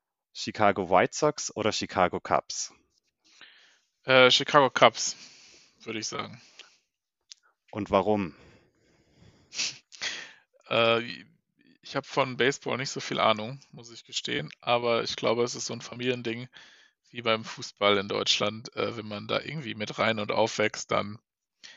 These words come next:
Speaker 2: ja, bleibt man in der Familie und bei uns ist das, äh, sind das die Cubs und deswegen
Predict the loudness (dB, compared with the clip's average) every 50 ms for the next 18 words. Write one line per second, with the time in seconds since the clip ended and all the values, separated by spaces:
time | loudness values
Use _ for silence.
0 | -20 _ _ _ _ _ _ _ _ _ _ _ _ _ _ _ _ _ _ -20
1 | -20 -20 -20 _ -8 0 2 4 4 4 6 8 8 8 8 6 2 0 0 0
2 | 2 2 2 2 2 -2 -4 -4 -2 0 0 0 0 0 -2 -2 -2 -2 -2 -6
3 | -8 -10 -6 -6 -6 -6 -6 -10 -12 -8 -6 -4 -4 -4 -6 -8 -8 -8 -8 -8
4 | -8 -10 -8 -4 -4 -4 -4 -4 -10 -14 -14 -16 -20 -20 -20 -20 -20 -20 -20 -20
5 | -20 -20 -20 _